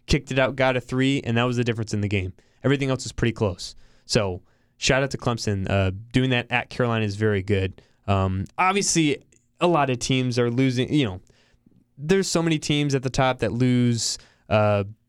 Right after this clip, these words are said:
conference games. Purdue lost to Northwestern. Uh,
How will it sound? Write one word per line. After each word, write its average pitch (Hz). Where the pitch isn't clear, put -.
conference 135
games. 127
Purdue 143
lost 127
to 135
Northwestern. 123
Uh, 101